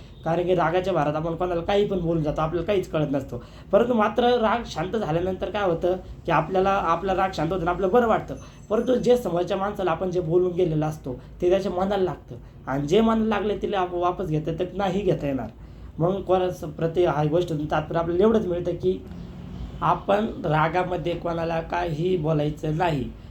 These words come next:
भांडणं जरी झाले आपल्या समोरच्यासोबत, तरी आपण भांडणं कमी करण्याचा प्रयत्न करायचा. काही जणांना भांडणं करण्याची आवड असते, काही जणांना या गोष्टीवर कंट्रोल राहत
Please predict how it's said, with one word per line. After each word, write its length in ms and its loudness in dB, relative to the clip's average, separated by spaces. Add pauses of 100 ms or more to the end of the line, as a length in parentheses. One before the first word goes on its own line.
(200)
भांडणं 280 2
जरी 220 2
झाले 220 2
आपल्या 240 0
समोरच्यासोबत, 680 -2
तरी 120 0
आपण 220 2
भांडणं 300 -2
कमी 240 -2
करण्याचा 420 -2
प्रयत्न 280 0
करायचा. 380 -4 (400)
काही 120 4
जणांना 320 2
भांडणं 280 -2
करण्याची 360 -2
आवड 180 2
असते, 180 -2
काही 140 0
जणांना 240 -2
या 60 -2
गोष्टीवर 320 0
कंट्रोल 360 -2
राहत 120 2